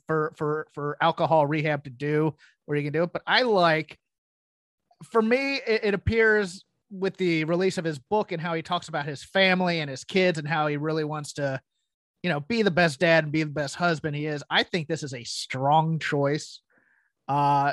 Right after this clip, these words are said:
to, to, number one, ask for help. Number two, get it and go through with it. And number three, just get away from any kind of stimuli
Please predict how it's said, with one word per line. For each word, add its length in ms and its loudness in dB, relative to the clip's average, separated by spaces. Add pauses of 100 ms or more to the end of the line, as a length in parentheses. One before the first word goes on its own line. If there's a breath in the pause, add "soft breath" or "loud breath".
(140)
to, 480 -4 (100)
to, 180 0
number 260 2
one, 220 4
ask 360 -2
for 100 2
help. 300 4
Number 240 -2
two, 400 0 (520)
get 200 0
it 180 0
and 140 -8
go 160 -2
through 260 2
with 140 4
it. 100 4
And 100 -4
number 200 -2
three, 480 -2 (240)
just 200 -4
get 160 4
away 340 6
from 220 -6
any 220 -4
kind 220 -4
of 60 -6
stimuli 680 -6